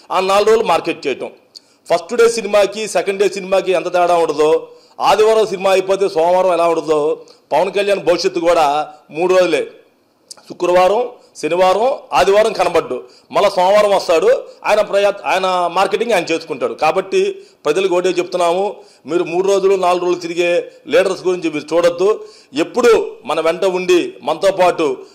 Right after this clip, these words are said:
మన యొక్క నమ్మకాన్ని ఒమ్ము చేయకుండా ఆయన చెప్పిన నవరత్నాలు ముందుకు తీసుకెళ్తున్న మన నాయకుడితో మనం ఉండాలని చెప్పి కోరుకుంటున్నా.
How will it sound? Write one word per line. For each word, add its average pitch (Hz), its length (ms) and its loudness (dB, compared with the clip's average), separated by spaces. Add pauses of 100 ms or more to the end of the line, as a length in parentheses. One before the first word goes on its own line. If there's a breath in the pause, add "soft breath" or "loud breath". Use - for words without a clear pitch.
(120)
మన 156 160 -2
యొక్క 170 180 0
నమ్మకాన్ని 180 560 0
ఒమ్ము 180 140 -4
చేయకుండా 180 720 0
ఆయన 143 160 -4
చెప్పిన 170 280 -8
నవరత్నాలు 175 720 0
ముందుకు 170 260 -6
తీసుకెళ్తున్న 165 680 -4 (240 loud breath)
మన 139 160 -4
నాయకుడితో 180 680 -2 (220 loud breath)
మనం 165 240 2
ఉండాలని 170 340 2
చెప్పి 170 200 -4
కోరుకుంటున్నా. 120 520 -4